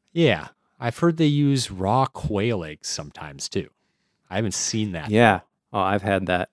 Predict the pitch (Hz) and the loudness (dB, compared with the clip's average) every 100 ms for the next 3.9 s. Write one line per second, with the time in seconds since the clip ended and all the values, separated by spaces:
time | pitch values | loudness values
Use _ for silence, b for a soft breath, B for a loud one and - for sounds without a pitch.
0 | _ _ _ - 101 - 95 87 90 _ | _ _ _ -4 -4 -4 -2 -2 -2 _
1 | _ _ 95 95 - 92 90 _ _ _ | _ _ -8 -8 -4 -2 -4 _ _ _
2 | _ 165 90 _ _ _ - 90 90 95 | _ -8 -8 _ _ _ -14 -6 -4 -4
3 | 95 92 92 92 92 92 95 98 | 0 0 2 0 0 -2 -2 -4